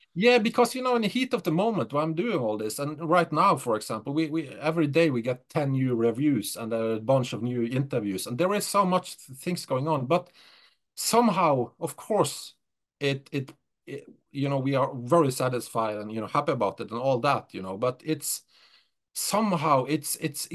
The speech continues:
kind of ungraspable. It's kind of untouchable. It's, it's out there. It's a gray, big gray, I don't know, s-, fog of a lot of stuff and Spotify and tags and whatnot and social media. And, and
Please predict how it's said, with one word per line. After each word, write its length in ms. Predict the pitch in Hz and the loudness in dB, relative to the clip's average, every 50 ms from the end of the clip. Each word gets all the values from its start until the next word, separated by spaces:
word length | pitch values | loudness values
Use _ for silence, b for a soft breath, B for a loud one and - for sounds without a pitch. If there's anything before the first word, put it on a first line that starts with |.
| 139 - | -14 -14
kind 280 | - - - 220 220 185 | -10 -6 -4 -2 0 0
of 100 | 156 131 - | 0 0 0
ungraspable. 720 | 135 135 127 143 151 160 160 - - 117 101 98 98 101 | -2 0 2 4 2 2 2 -2 -6 -6 -4 -2 -2 -2
It's 220 | 110 139 135 - - 135 | -2 -4 -6 -8 -10 -10
kind 260 | - - 190 202 175 | -6 -4 -2 0 0
of 100 | - - | 0 -2
untouchable. 680 | 131 135 135 - 180 180 - - - 120 104 98 98 107 | -2 -4 -4 -4 -4 -4 -6 -6 -8 -6 -4 -4 -2 -2
It's, 240 | 143 151 - - - | -4 -6 -6 -6 -6
it's 220 | 175 147 - - | -6 -6 -4 0
out 240 | 160 185 170 131 - | 0 0 0 0 -2
there. 160 | - 117 104 | -2 -2 -2
It's 100 | 110 - | -2 -2
a 60 | 151 143 | -4 -6
gray, 680 | 135 127 127 131 120 123 151 170 175 160 151 139 120 | -6 -8 -8 -8 -2 0 2 2 4 2 2 0 0
big 320 | 113 - 156 156 143 123 | 0 0 0 0 0 0
gray, 500 | 98 107 131 139 143 135 123 117 110 110 b b b b b b b b b _ _ _ _ _ _ | -2 -2 0 0 0 0 0 -2 -2 -4 b b b b b b b b b _ _ _ _ _ _
I 120 | - 147 170 | 0 2 4
don't 200 | 165 151 135 135 | 4 4 4 2
know, 280 | 147 147 139 120 110 | 2 2 2 2 2
s-, 140 | 110 - - - 135 - 147 139 - - - 131 | -2 -6 -8 -10 -10 -10 -12 -12 -14 -14 -12 -12
fog 460 | - - 180 170 156 143 123 113 101 | -4 2 4 4 4 2 0 -2 0
of 160 | 117 110 107 | 0 0 0
a 100 | - 127 | 0 2
lot 260 | 127 139 143 135 - - | 2 2 2 2 -2 -6
of 100 | 120 110 | -8 -8
stuff 380 | - - - 139 127 131 - - | -6 -4 -2 -2 -2 -2 -2 -4
and 100 | - 117 | -6 -6
Spotify 800 | - - 135 135 135 - 127 117 - - 123 117 113 110 110 110 | -4 -2 -2 -2 -2 -2 -6 -8 -4 -2 0 2 2 2 0 -2
and 180 | 107 104 - | -4 -6 -6
tags 460 | - - 135 131 123 113 104 - - | -6 -4 -2 -2 -2 -2 -4 -6 -6
and 120 | 110 107 117 | -6 -4 0
whatnot 460 | 131 127 131 - - 127 117 - - | 0 0 0 0 -2 -4 -4 -4 -6
and 80 | 107 101 | -8 -6
social 480 | - - 139 131 123 - - 113 107 | -4 -2 -2 -2 -2 -4 -4 -4 -2
media. 480 | 117 135 160 180 143 120 104 87 85 - B B B B B B B B B | -2 0 0 0 0 -2 -2 -4 -6 -10 B B B B B B B B B
And, 160 | - 143 160 - | -2 -2 -2 0
and 400 | - 165 156 - - - - | -2 -4 -6 -6 -10 -14 -16